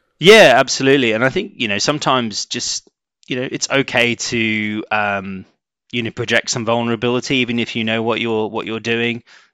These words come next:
You know, um, "Hey, Tyrone, um,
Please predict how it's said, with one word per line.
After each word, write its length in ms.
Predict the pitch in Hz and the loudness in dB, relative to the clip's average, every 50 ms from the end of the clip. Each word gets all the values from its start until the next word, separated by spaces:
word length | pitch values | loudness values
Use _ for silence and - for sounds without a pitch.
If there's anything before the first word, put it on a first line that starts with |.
| _ _ _ | _ _ _
You 120 | - 110 | -8 -6
know, 360 | 107 107 104 107 107 104 104 _ _ _ _ _ - | -4 -2 -2 -2 -4 -6 -8 _ _ _ _ _ -6
um, 440 | 117 117 117 113 113 110 110 110 - - | -4 -4 -4 -4 -6 -8 -10 -12 -14 -8
"Hey, 480 | - 123 120 117 117 113 110 110 110 117 _ _ _ _ _ - | -4 -2 -2 0 -2 -2 -4 -6 -10 -16 _ _ _ _ _ -6
Tyrone, 540 | - 120 117 113 113 113 113 113 110 104 - | -4 -2 0 0 0 0 0 -2 -4 -8 -6
um, 540 | - 110 107 107 104 104 104 104 107 104 - | -4 -4 -2 -2 -4 -6 -8 -12 -12 -14 -16